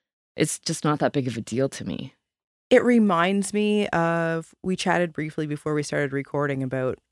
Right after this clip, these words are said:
Speaker 2: online presence and
Speaker 1: Mm-hmm.
Speaker 2: social media. It
Speaker 1: Mm-hmm.
Speaker 2: reminds me of that same feeling in
Speaker 1: Yeah.
Speaker 2: that I, it's not cool, or I don't wanna look like I'm curating a photo or
Speaker 1: Yeah.
Speaker 2: trying to present myself in a certain way,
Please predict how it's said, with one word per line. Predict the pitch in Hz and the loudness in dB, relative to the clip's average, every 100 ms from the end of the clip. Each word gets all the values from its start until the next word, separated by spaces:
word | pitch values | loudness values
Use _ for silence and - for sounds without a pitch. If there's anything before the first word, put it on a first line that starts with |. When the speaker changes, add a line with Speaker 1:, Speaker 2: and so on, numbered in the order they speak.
| - | -6
Speaker 2:
online | 143 143 131 131 | -4 -2 -2 -2
presence | - 123 - 151 139 | -2 -2 -2 -6 0
and | 160 | 2
Speaker 1:
Mm-hmm. | 147 | 2
Speaker 2:
social | 139 - | 0 -2
media. | 139 147 139 131 - | -4 -4 -2 -2 -2
It | - | 2
Speaker 1:
Mm-hmm. | 151 170 | 2 4
Speaker 2:
reminds | 175 156 143 185 - | 4 4 4 2 2
me | 214 | 2
of | 156 | 2
that | 151 151 | 2 0
same | - 160 156 | 0 0 0
feeling | 156 - 139 156 160 220 285 294 | -4 0 2 4 2 2 2 0
in | - 165 | 2 4
Speaker 1:
Yeah. | 156 | 4
Speaker 2:
that | 156 147 139 - _ _ _ _ _ _ _ - | 4 4 2 -4 _ _ _ _ _ _ _ 4
I, | 170 180 180 180 180 - | 8 8 8 6 4 6
it's | 180 - | 4 6
not | 185 190 185 | 4 4 4
cool, | - 214 214 180 143 147 151 175 | 0 2 6 6 4 2 0 0
or | 160 147 | 0 4
I | 151 | 4
don't | 165 170 | 4 2
wanna | 175 170 | 2 2
look | 156 147 151 - | 0 2 0 0
like | - 143 139 139 - | 0 2 2 0 0
I'm | 147 143 139 139 143 - _ _ _ _ - | 2 4 2 2 0 -4 _ _ _ _ -6
curating | - 165 165 156 156 151 | 4 8 8 8 4 2
a | 151 | 0
photo | - 143 143 143 139 139 139 143 | 2 4 4 4 2 2 4 2
or | 143 143 135 143 | 2 2 2 4
Speaker 1:
Yeah. | 123 | 4
Speaker 2:
trying | 113 156 160 160 | 6 6 6 4
to | |
present | - 156 151 143 | 0 2 2 2
myself | 156 - 147 147 | 2 2 2 2
in | 147 | 0
a | |
certain | 139 - 151 147 | 0 0 0 0
way, | 147 151 139 139 175 | 4 4 4 0 -2